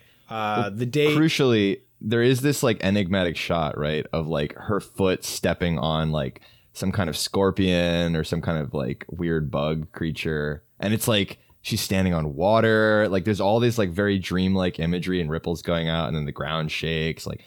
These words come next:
Speaker 2: so, there's something happening, right?
Speaker 1: Yeah, so, uh, naturally,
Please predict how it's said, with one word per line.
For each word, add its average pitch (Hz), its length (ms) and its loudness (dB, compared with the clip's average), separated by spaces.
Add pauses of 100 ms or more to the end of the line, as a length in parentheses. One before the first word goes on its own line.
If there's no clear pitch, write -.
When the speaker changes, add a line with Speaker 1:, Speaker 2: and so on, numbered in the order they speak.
(160)
Speaker 2:
so, - 240 -6 (300)
there's 95 240 -2
something 123 340 4
happening, 76 540 -4
right? 67 320 -6 (1080)
Speaker 1:
Yeah, 107 360 -4
so, 123 480 0 (520)
uh, 117 640 0
naturally, 156 840 2